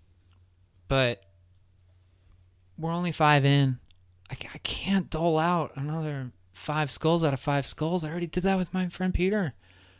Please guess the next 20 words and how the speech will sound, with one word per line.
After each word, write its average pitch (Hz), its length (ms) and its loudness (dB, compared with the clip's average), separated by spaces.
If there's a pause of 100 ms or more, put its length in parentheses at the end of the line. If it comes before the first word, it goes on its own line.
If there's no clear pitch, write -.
(200)
I 139 80 -6
gotta, 165 440 0
I 135 100 -4
gotta, 143 500 2
I 131 100 -2
gotta 139 200 -4
hold 127 240 -2
him. 107 140 -16 (1080)
Maybe 165 560 4 (120)
we 147 120 4
get 151 140 4
further 151 260 4
down 147 180 4
the 147 80 2
line. 151 460 0 (300)
If 139 140 -10
we'd 147 160 -2
been 147 140 2
doing 156 220 -2
this, 170 280 -8